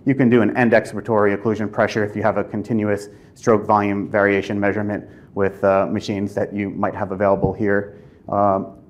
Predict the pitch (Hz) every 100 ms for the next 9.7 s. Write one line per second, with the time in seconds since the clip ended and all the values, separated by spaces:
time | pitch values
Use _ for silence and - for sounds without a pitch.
0 | - 139 156 151 165 160 139 143 135 131
1 | 123 123 120 123 117 110 107 110 107 101
2 | - 101 95 - 104 85 - - - _
3 | - 117 - 135 135 143 226 147 120 -
4 | 170 143 117 110 - 113 165 170 - 120
5 | 135 123 107 - 139 151 113 107 120 104
6 | 104 95 - - - 113 117 139 127 117
7 | 110 104 110 101 - 110 104 104 90 101
8 | 101 85 - - - - 123 - 131 120
9 | 120 104 107 107 123 - -